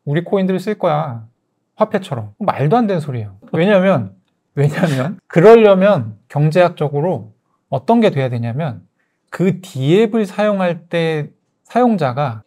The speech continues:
연 삼, 사 퍼센트의 이자를 받는 것보다 더 높은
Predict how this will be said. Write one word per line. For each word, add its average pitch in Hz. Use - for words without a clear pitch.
연 175
삼, 240
사 254
퍼센트의 196
이자를 151
받는 135
것보다 135
더 -
높은 131